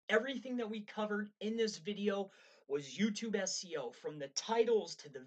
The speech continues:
videos to the thumb-, thumbnails. Every single piece is to get more views,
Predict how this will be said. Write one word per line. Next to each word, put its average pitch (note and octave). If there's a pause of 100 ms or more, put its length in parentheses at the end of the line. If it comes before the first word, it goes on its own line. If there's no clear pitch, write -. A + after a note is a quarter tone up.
videos G#3
to -
the - (140)
thumb-, A3+ (520)
thumbnails. F#3 (140)
Every B3+
single B3+
piece F3 (400)
is F3
to -
get D3+ (200)
more G3 (300)
views, G3